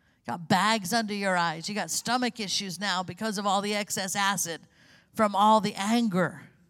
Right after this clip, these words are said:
and the hatred. God never meant for us to live that way.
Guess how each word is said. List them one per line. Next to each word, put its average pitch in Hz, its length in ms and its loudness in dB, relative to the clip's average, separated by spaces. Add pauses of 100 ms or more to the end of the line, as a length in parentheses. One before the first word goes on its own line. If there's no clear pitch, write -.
(1200)
and 202 160 0
the 180 40 -2
hatred. 175 760 -4 (1800)
God 262 200 -4
never 294 260 2
meant 247 240 0
for 220 140 -6
us 202 140 -4
to 220 100 -6
live 196 220 -4
that 170 180 -6
way. 151 240 -10